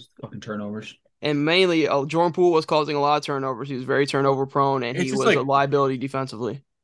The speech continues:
Speaker 3: turnovers and empty possessions just off bad shots and stuff. Like,
Speaker 2: Mm-hmm.
Speaker 3: uh, 'cause he's, I don't know. Jordan Poole is not a typical point guard. He is also someone you need off the ball.
Speaker 2: Yeah.
Speaker 3: So, like, him and Washington,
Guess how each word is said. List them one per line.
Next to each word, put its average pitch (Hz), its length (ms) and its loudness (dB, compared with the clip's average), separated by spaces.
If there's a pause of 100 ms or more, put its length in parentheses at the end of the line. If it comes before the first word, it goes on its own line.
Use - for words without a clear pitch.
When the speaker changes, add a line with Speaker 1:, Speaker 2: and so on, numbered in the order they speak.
(160)
Speaker 3:
turnovers 175 560 2
and 143 120 -8
empty 147 280 -6
possessions 131 680 -4
just 135 180 -6
off 127 160 -6
bad 123 240 -8
shots 127 400 -6
and 127 100 -12
stuff. 131 380 -10 (460)
Like, 127 240 0
Speaker 2:
Mm-hmm. - 580 -12
Speaker 3:
uh, 131 60 -8
'cause 156 160 -6
he's, 202 240 2 (280)
I 156 120 0
don't 135 100 -2
know. 135 120 -6 (260)
Jordan 202 200 8
Poole 214 140 8
is 175 60 6
not 185 160 2
a 143 240 -4
typical 139 280 -6
point 127 240 -4
guard. 117 240 -10 (220)
He 143 140 0
is 139 120 2
also 135 500 -2
someone 127 320 -6
you 123 80 -2
need 123 120 -2
off 120 160 -8
the 127 60 -8
ball. 113 280 -10 (240)
Speaker 2:
Yeah. 139 220 -4
Speaker 3:
So, 120 360 -2
like, 131 200 -8
him 165 180 0
and 143 100 2
Washington, 139 640 -2